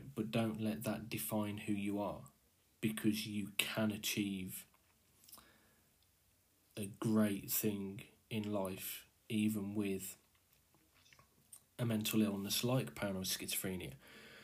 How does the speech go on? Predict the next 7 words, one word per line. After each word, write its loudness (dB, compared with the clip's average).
And 2
those 8
films 4
need 4
to 0
be 2
applauded 2